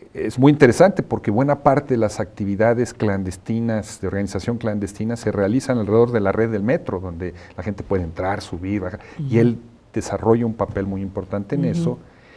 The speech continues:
Speaker 1: Eh,
Speaker 2: Ujú.
Speaker 1: y él cuenta cómo, eh, eh, después de una jornada agotadora de trabajo, este, llega a su casa, prende una, eh, vieja televisión que tenía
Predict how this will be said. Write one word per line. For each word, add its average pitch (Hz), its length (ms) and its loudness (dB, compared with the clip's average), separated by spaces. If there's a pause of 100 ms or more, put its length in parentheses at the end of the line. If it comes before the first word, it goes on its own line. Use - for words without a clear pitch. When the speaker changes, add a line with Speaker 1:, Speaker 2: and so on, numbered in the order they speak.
(500)
Speaker 1:
Eh, 110 440 -4
Speaker 2:
Ujú. 160 100 -6 (400)
Speaker 1:
y 202 560 0
él 156 200 0 (220)
cuenta 175 440 4
cómo, 160 560 4 (100)
eh, 110 880 -4
eh, 82 40 -16 (320)
después 139 380 6
de 147 60 4
una 147 160 4
jornada 131 420 6
agotadora 120 460 4
de 131 60 2
trabajo, 135 760 -2
este, 104 340 -10
llega 123 420 2
a 104 40 -2
su 113 240 -6
casa, 131 420 0
prende 127 280 -2
una, 123 240 -2 (280)
eh, 110 120 -10 (320)
vieja 139 300 4
televisión 120 480 0
que 123 140 -4
tenía 123 480 -2